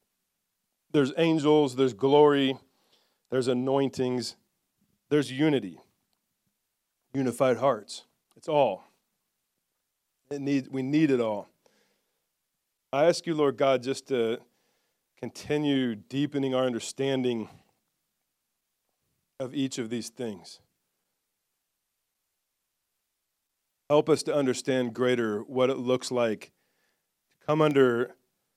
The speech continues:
the coverings of, of the church leadership. That if we look at it in the natural, it just looks like a, it looks like a pastor or, or certain people in certain positions. But in the heaven, Lord, it looks like the, the flow of heaven.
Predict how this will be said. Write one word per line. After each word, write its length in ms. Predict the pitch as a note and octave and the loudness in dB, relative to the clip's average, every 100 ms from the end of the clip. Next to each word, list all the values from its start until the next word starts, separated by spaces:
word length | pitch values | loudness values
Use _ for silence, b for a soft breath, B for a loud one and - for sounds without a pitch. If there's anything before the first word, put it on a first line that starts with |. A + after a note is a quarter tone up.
| _ _ | _ _
the 100 | B2 | -10
coverings 920 | - D3 D3+ C3+ C#3 C3 A#2 G#2 - - _ | -2 2 4 4 2 2 -2 -6 -12 -18 _
of, 400 | C3 B2 G#2 A2+ C#3+ | 0 0 -2 -8 -2
of 400 | B2+ A2 A2+ _ _ _ _ _ _ _ _ _ | 0 -2 -14 _ _ _ _ _ _ _ _ _
the 80 | A#2+ | -6
church 360 | - F#3+ G3+ - | 0 4 4 4
leadership. 600 | D3 C3+ B2+ C#3+ C#3+ - | 0 0 0 2 0 2
That 180 | C3+ C3+ | 2 2
if 100 | D3+ | 0
we 80 | |
look 220 | D3 E3 F3 | 2 4 6
at 140 | D3+ | 4
it 40 | |
in 60 | D3 | 4
the 80 | B2 | 0
natural, 480 | B2 D3 D3 C3+ A#2 | 2 2 2 0 -2
it 40 | |
just 140 | B2 | -4
looks 200 | C3 C3 | -4 0
like 180 | C#3 B2 A2+ _ _ _ _ _ _ | 0 0 -4 _ _ _ _ _ _
a, 80 | A2 _ _ | -18 _ _
it 80 | B2+ | -4
looks 180 | C3+ C3 | -2 0
like 120 | A#2+ | -2
a 60 | G#2+ | -4
pastor 640 | - C#3 C3 - C3 B2 | -2 0 0 0 0 2
or, 300 | A#2 A2 A2+ | 2 0 -4
or 240 | A#2 A2 G#2 | -4 -4 -2
certain 300 | C#3 C#3 A2+ | -2 -2 -4
people 420 | C#3+ C#3 C3 B2 | -6 -2 0 0
in 60 | |
certain 260 | A2+ B2+ A2+ | 0 -4 -4
positions. 480 | - A2 C3+ B2+ G#2 | -8 2 2 2 0
But 140 | C#3+ | 2
in 120 | E3+ | 4
the 100 | C#3+ | 2
heaven, 600 | - E3+ G#3+ D#3 C3+ C#3+ - _ _ _ _ - | 2 4 4 4 0 0 -8 _ _ _ _ -2
Lord, 140 | C#3 | 2
it 80 | C#3+ | 2
looks 280 | C#3+ D#3 - | 2 0 4
like 280 | D3+ C3+ - | 2 2 0
the, 260 | A#2+ B2 - | -2 -2 -4
the 120 | B2 | -12
flow 400 | - D3+ C#3+ C3+ | -8 2 4 6
of 80 | A#2 | 6
heaven. 380 | C#3+ B2 G2+ | 4 4 -4